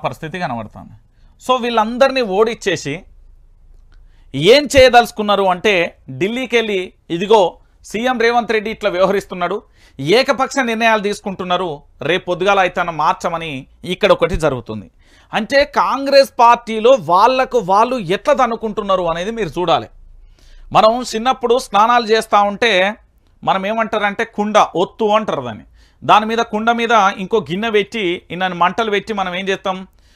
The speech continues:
పెద్దోడో చిన్నోడో ఎవరు ఉంటే తొందరగా బడికి వెళ్ళాలా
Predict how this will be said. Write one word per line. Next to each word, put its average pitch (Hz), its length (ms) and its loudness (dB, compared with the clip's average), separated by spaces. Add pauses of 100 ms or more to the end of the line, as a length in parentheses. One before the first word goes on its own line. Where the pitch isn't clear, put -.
(180)
పెద్దోడో 208 360 2 (100)
చిన్నోడో 214 320 -2 (100)
ఎవరు 208 200 -2
ఉంటే 214 180 0 (240)
తొందరగా 208 340 0 (120)
బడికి 196 280 2
వెళ్ళాలా 202 280 2